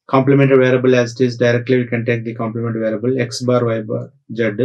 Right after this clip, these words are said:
is a three input to na-, and gate, another, uh, minterm and gate, and gate, three input and gates. These are connected with a four input or gate. Okay.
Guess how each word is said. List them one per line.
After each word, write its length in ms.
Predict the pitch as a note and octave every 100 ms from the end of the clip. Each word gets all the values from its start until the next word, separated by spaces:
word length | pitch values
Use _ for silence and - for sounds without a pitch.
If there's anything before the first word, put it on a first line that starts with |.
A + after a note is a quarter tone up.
| D3 - _ _ _ _ -
is 140 | A#2+
a 40 |
three 200 | A#2+ C3
input 280 | B2+ B2 C3
to 120 | A#2 A2
na-, 260 | A2 A#2
and 140 | A#2 A2+ A2
gate, 260 | B2 C3+ - _ _ _ _ _ _ _ _ _ -
another, 380 | A#2 A#2 B2 A#2
uh, 300 | G#2+ G#2 -
minterm 520 | A2+ A2+ A#2+ A#2+ A2+ A#2
and 200 | A2 A2
gate, 220 | B2+ C#3 _ _ _ _
and 140 | A2+ A2
gate, 260 | A2+ B2+ C#3 _ _ _ _
three 160 | - A#2+
input 320 | A#2+ A#2 B2
and 260 | A#2 A2+ A2
gates. 380 | C3 C#3 - _ _ _ _ _ _ _
These 260 | C3+ D3 C#3
are 220 | B2 A#2
connected 400 | A#2 A#2+ A#2+ A#2
with 220 | A2+ A2+
a 200 | E3 F#3 _ -
four 200 | B2 A#2
input 340 | A2 A2 D3+
or 220 | C#3+ G2+
gate. 180 | F#2+ F#2+ - _ _ _ _ _ _ _ _ _ _ _ _ _ _ - -
Okay. 120 | B2+